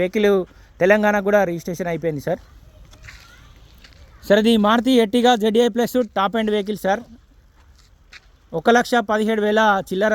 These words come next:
రీడింగ్ ఉంది. ఫోర్టీన్ నైంటీ ఎయిట్ సీసీ డీజిల్ వెర్షన్, రెండు వేల పంతొమ్మిది నాలుగో నెల మ్యానుఫ్యాక్చరింగ్ ఉంది, ఐదో నెల రిజిస్ట్రేషన్ వెహికల్. ఇన్సూరెన్స్ కూడా నాలుగో నెల వరకు ఇన్సూరెన్స్ వ్యాలిడిటీ ఉంది సార్. టోటల్ అంటే టోటల్ ఒరిజినల్ ఉంది వెహికల్ అయితే.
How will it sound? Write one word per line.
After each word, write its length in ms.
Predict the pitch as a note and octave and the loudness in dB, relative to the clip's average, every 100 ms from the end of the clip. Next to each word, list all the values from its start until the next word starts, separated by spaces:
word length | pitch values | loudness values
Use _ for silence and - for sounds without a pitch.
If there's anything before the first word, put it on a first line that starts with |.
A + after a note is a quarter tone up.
| G3+ | -2
రీడింగ్ 280 | F3+ G3+ G3 F#3 | -2 -2 -4 -4
ఉంది. 160 | F#3+ B3+ - _ _ | -6 -8 -12 _ _
ఫోర్టీన్ 300 | G3 G3 B3 | -2 0 2
నైంటీ 240 | A#3 A#3 A3+ | 2 2 0
ఎయిట్ 140 | A3 A#3 | -2 -4
సీసీ 260 | G3+ A#3 F3+ | -4 -2 -2
డీజిల్ 220 | F#3 G#3 | 0 2
వెర్షన్, 360 | G#3+ - G#3+ A3 - - - _ _ _ _ D#3+ | 2 2 -2 -2 -8 -20 -20 _ _ _ _ -4
రెండు 180 | G3 | 2
వేల 220 | A#3 B3 A#3+ A3 | 4 4 2 -2
పంతొమ్మిది 640 | A3 A#3 A#3 A#3 A3+ A3 - _ _ | -2 0 0 0 -2 -4 -14 _ _
నాలుగో 300 | E3 F#3+ A3 A#3 | -4 0 0 2
నెల 140 | A3 | 0
మ్యానుఫ్యాక్చరింగ్ 640 | G3+ G#3+ G#3+ G#3+ G#3+ G#3 G#3+ | 0 -2 -4 -4 -4 -4 -2
ఉంది, 120 | G3+ E3+ | -2 0
ఐదో 120 | F#3 F#3 | -2 0
నెల 200 | F#3+ F3 | 0 0
రిజిస్ట్రేషన్ 420 | D#3 - E3 E3+ E3 | -4 -10 -10 -8 -6
వెహికల్. 340 | E3 E3 F#3+ - - _ - | -6 -4 -8 -10 -20 _ -10
ఇన్సూరెన్స్ 420 | F#3+ G#3+ A#3+ A#3+ B3 | -6 0 2 2 0
కూడా 280 | A#3 A#3+ A3 G3 | 2 2 0 -2
నాలుగో 200 | G3 G#3+ | -4 -2
నెల 180 | G#3+ G#3 | -2 -2
వరకు 280 | G#3+ G#3 G3 | -2 -4 -6
ఇన్సూరెన్స్ 360 | F3 F#3 G3 | -8 -8 -6
వ్యాలిడిటీ 420 | F#3 F#3 F3+ E3+ F3+ | -4 -4 -4 -6 -8
ఉంది 200 | E3+ D3 | -8 -6
సార్. 200 | E3+ G#3 - - - - | -6 -8 -16 -20 -10 0
టోటల్ 260 | G#3 A#3 A#3 | 2 4 2
అంటే 140 | A3+ | 0
టోటల్ 340 | G3 G#3+ A3 F#3+ | -2 -2 0 -2
ఒరిజినల్ 380 | F3 G#3 G#3 G#3 | -2 -2 -2 -2
ఉంది 120 | F#3+ | -4
వెహికల్ 280 | F3 F#3 F3+ | -6 -4 -4
అయితే. 140 | E3 | -2